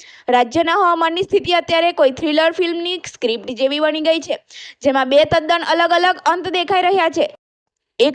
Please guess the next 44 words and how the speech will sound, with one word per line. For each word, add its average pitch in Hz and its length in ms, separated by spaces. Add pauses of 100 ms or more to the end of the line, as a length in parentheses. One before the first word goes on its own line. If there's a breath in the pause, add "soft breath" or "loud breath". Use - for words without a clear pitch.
તરફ 302 300
અનુભવી 311 420
આગાહીકાર 302 540
અંબાલાલ 277 440
પટેલ 294 280
અતિ 269 200
ભારે 269 280
વરસાદ 302 400
અને 226 140
પૂરની 240 380
ચેતવણી 262 440
આપી 277 240
રહ્યા 294 260
છે, 311 220
તો 311 160
બીજી 311 240
તરફ 311 340
ભારત 233 360
સરકારનું 240 440
હવામાન 254 360
વિભાગ, 262 300 (280 loud breath)
આઈ 262 200
એમ 294 140
ડી 330 180
અને 285 180
અન્ય 294 300
નિષ્ણાતો 311 560
પંદર 220 340
ઓગસ્ટ 220 380
સુધી 294 280
વરસાદ 294 440
પર 302 120
બ્રેક 220 280
લાગવાની 226 420
વાત 269 220
કરી 277 220
રહ્યા 285 240
છે. 269 220 (500 loud breath)
આ 214 120
માત્ર 254 360
ગુજરાતના 285 500
હવામાનની 302 520
વાત 294 160
નથી, 285 340